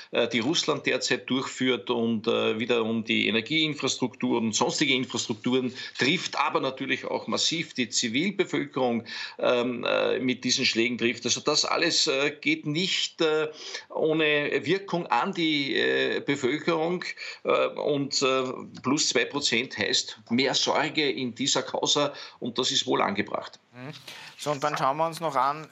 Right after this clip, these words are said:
Speaker 2: wie die Österreicherinnen und Österreicher die wirtschaftlichen Auswirkungen des Krieges, äh, sehen. Zwanzig Prozent sagen nicht bedrohlich, sechsundvierzig Prozent bedrohlich. Da muss man sagen, geht der Negativwert, also der rote Wert, um zwei Prozentpunkte runter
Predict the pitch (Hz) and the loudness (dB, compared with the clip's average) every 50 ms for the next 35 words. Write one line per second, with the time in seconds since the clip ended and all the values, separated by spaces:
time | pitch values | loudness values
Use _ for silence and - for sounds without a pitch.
0 | - 139 135 131 143 147 156 160 170 139 123 135 135 - - 147 135 139 135 - | -18 -18 -16 -14 -12 -12 -8 -6 -6 -4 -4 -4 -6 -4 -2 -2 -2 -4 -4 -8
1 | 143 139 135 135 135 135 123 - 117 120 - - 127 - - 123 123 123 117 117 | -10 -8 -8 -8 -10 -10 -10 -10 -10 -10 -8 -10 -10 -10 -10 -10 -10 -10 -10 -4
2 | 127 139 156 151 - 185 175 - 180 175 165 175 160 143 131 135 143 - - 156 | -4 -4 -2 -2 -4 -6 -6 -8 -12 -12 -10 -6 -4 -2 -2 -2 -2 -6 -8 -10
3 | 151 - - 160 151 147 147 147 - - - 143 135 135 151 147 143 - - - | -12 -12 -12 -12 -10 -8 -8 -8 -8 -8 -6 -6 -6 -2 -2 -4 -4 -4 -10 -12
4 | - - - - - - - 131 131 - - 143 127 131 143 151 139 - - - | -16 -14 -14 -16 -14 -8 -6 -2 -2 0 0 0 -2 -2 -4 -4 -6 -10 -6 -2
5 | 131 95 95 127 - - 160 151 - 147 143 - - 127 127 127 - - 127 120 | -2 0 0 0 -4 -4 -8 -6 -8 -8 -6 -4 -6 -6 -6 -6 -2 -2 -2 -2
6 | 120 120 123 147 147 - - - 175 175 - 165 151 151 151 156 160 165 - - | -2 -6 -8 -8 -10 -10 -8 -8 -8 -8 -4 -4 -2 0 0 -2 -4 -6 -8 -12
7 | - - - - _ - - - 143 143 - - 170 160 151 - 151 143 - 156 | -20 -20 -20 -20 _ -10 -4 -2 -2 -2 -2 -4 -6 -6 -4 -4 -6 -4 -4 -6
8 | 147 - 147 143 143 - 139 131 127 - 139 131 - 113 117 123 139 156 165 - | -6 -4 -6 -4 -4 -4 -8 -6 -6 -10 -10 -8 -6 -4 -4 -2 -2 -2 -4 -4
9 | - 120 107 127 143 160 165 156 170 160 151 156 - 131 131 135 147 156 - - | -2 0 0 0 0 -2 -6 -8 -8 -8 -6 -2 0 0 0 0 -2 -8 -12 -14
10 | - _ _ - - 135 135 - 151 139 135 131 135 143 139 - 147 135 135 - | -20 _ _ -8 -8 -8 -4 -4 -4 -4 -4 -2 -2 -2 -2 -4 -8 -8 -8 -4
11 | 131 123 127 131 127 - 131 120 113 131 - 127 117 120 120 - - 139 123 127 | -2 0 0 0 -2 -4 -6 -6 -6 -6 -6 -6 -6 -6 -8 -8 -8 -4 -4 -4
12 | 127 123 - 127 120 - 117 113 110 - 127 120 - 127 120 113 - 127 117 - | -4 -4 -8 -12 -8 -6 -6 -6 -6 -8 -10 -10 -8 -10 -10 -10 -12 -16 -14 -10
13 | - 117 107 123 139 147 139 175 160 151 | -10 -8 -8 -8 -8 -8 -2 -2 -2 -2